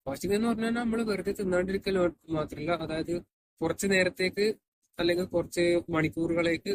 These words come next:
അല്ലെങ്കിൽ കുറച്ച് ദിവസങ്ങൾക്കേക്ക് ഭക്ഷണത്തിനെ ത്യജിക്കുക എന്നുള്ളത്. അതാണ് ഫാസ്റ്റിംഗ് എന്ന് പറഞ്ഞു കഴിഞ്ഞാല്. നമ്മുടെ ബോഡി, നമ്മുടെ മനുഷ്യൻ എന്ന് പറയുന്ന ഒരു, ഒരു ജീവി ഇരുപത്തിനാല് മണിക്കൂറും തിന്നുകൊണ്ടിരിക്കേണ്ട ഒരു ജീവിയുടെ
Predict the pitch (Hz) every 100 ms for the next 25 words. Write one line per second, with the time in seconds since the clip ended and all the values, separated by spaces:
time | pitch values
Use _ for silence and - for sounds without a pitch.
0 | 165 160 160 175 185 _ _ _ _ _
1 | 156 147 156 151 147 156 156 147 151 147
2 | 180 - _ _ _ _ _ _ _ -
3 | 151 147 160 - 165 151 139 - 147 139
4 | 123 120 - _ _ _ _ _ _ _
5 | 160 170 175 165 147 156 151 139 120 117
6 | 113 110 113 _ _ - 156 165 185 196
7 | 208 202 _ _ _ - 165 165 131 _
8 | _ _ _ 156 156 160 175 165 160 156
9 | 170 180 175 175 175 175 175 _ _ _
10 | 160 165 - 147 156 175 _ _ _ _
11 | - 165 175 196 196 196 185 - 180 180
12 | 165 165 170 170 165 160 165 160 156 160
13 | 160 _ _ _ _ _ 151 147 156